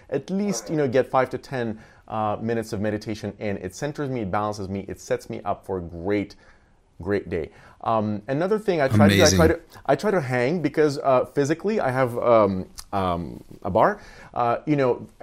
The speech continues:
Speaker 1: and just if you hang, what you do is you, you get your spine aligned, you know, just kind of, you get your kinks out and, and you just hang for, listen,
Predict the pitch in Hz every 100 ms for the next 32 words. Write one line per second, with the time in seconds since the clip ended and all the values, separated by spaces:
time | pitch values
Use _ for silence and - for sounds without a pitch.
0 | - 135 139 131 160 170 180 175 143 220
1 | 214 156 120 117 139 139 120 190 220 196
2 | 127 143 135 139 98 175 214 139 151 120
3 | - 101 - - - - 160 196 156 104
4 | 104 104 120 120 117 160 170 120 110 107
5 | - 143 123 110 131 - - - - 147
6 | 139 - - - _ - 131 143 127 165
7 | 180 196 185 170 156 147 160 156 165 185
8 | - 220 247 - 180 175 - 180 220 175